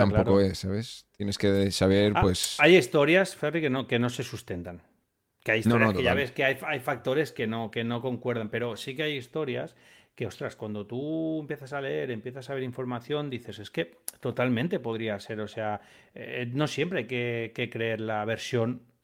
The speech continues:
Speaker 2: eh, real o la
Speaker 1: Mm.
Speaker 2: versión mediática. A
Speaker 1: Ujú.
Speaker 2: veces se hacen cosas porque, bueno, en fin, eh, y la mitad de que no se descubren, pero, eh, mm, bueno,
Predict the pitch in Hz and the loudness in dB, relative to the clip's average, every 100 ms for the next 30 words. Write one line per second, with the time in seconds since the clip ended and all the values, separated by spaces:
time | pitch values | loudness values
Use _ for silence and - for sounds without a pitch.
0 | - 110 101 98 95 92 - - _ _ | -10 -6 -6 -6 -8 -10 -12 -16 _ _
1 | 104 107 107 101 95 90 - 120 110 107 | -6 -2 0 0 -2 -10 -6 -2 0 0
2 | 101 - 123 117 117 113 107 107 101 104 | -4 -6 -2 0 0 -2 -2 0 -2 -4
3 | 101 95 - 110 95 110 - 135 - 120 | -8 -10 -6 -4 -2 -2 -4 -6 -2 -4
4 | 123 113 135 135 143 185 _ _ _ _ | -2 -2 -2 -2 -2 -4 _ _ _ _
5 | _ 95 - 92 92 90 90 95 101 101 | _ -14 -8 -8 -6 -8 -8 -10 -12 -16
6 | 101 - 104 90 95 95 92 95 110 113 | -18 -12 -14 -12 -16 -14 -12 -8 -2 -2
7 | 110 107 113 120 127 127 104 - 139 123 | 0 0 0 2 0 0 -4 -2 0 0
8 | 98 - 101 101 101 - - _ _ - | -4 -6 -4 -4 -6 -10 -20 _ _ -16
9 | 67 78 98 98 92 104 _ - 107 90 | -14 -14 -10 -10 -10 -14 _ -8 -8 -10